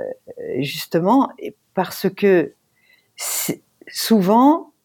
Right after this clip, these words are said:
le P H de l'estomac a tendance à être moins acide en vieillissant, ou quand on prend des médicaments, les I P P, et cetera, et cetera, quand on a des brûlures, et cetera. Et ce qui permet cette conversion, entre autres, de la T quatre en T trois, ça se passe dans l'estomac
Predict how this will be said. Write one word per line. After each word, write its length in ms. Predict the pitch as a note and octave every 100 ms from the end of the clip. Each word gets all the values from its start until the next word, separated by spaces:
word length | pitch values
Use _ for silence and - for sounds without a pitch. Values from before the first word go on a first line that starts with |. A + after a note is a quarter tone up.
| _ _
le 180 | F3 F#3
P 160 | F#3 A#3+
H 260 | A#3 G#3
de 80 | E3
l'estomac 680 | F3 F3 - E3 E3+ G#3+ -
a 120 | E3+
tendance 680 | E3+ E3+ F3+ A3+ A#3+ - - _ _ _
à 100 | D#3
être 140 | F3 F#3
moins 220 | G#3+ A3+
acide 340 | G#3 - G3+
en 80 | F3
vieillissant, 560 | D#3+ F3 D#3+ - - - _ _ _ _ _
ou 100 | E3
quand 220 | D#3+ D#3 D3
on 60 |
prend 180 | C#3+ C3+
des 100 | C3+
médicaments, 760 | C3 B2+ C3 C3 C3 C#3+ C#3+ D3
les 220 | C#3 C3
I 40 |
P 140 | B2 A#2
P, 120 | C3
et 60 | B2+
cetera, 220 | A#2+ A#2
et 40 |
cetera, 200 | A2+ G2+ - - -
quand 200 | A2 B2+
on 80 |
a 80 | B2+
des 100 | B2
brûlures, 400 | B2+ C3+ C3+ D3
et 60 | B2+
cetera. 340 | - A2+ G2 - _ _ - - - - - A3 -
Et 320 | G3+ E3+ G#2+ _ _ _ _ -
ce 280 | - - -
qui 160 | D#4+
permet 340 | D#4+ D4 B3+ B3+
cette 220 | A3 -
conversion, 600 | G3 F#3 F3+ - F#3 -
entre 260 | E3 D#3+ -
autres, 180 | F3+ C#3+
de 60 |
la 140 | C3 C3
T 160 | D3
quatre 200 | C#3 B2+
en 60 | G#2
T 160 | -
trois, 220 | D3 B3 C4+
ça 140 | F3
se 80 | -
passe 200 | G3 D3+
dans 140 | D#3+
l'estomac 540 | F#3+ F#3+ - D3 A3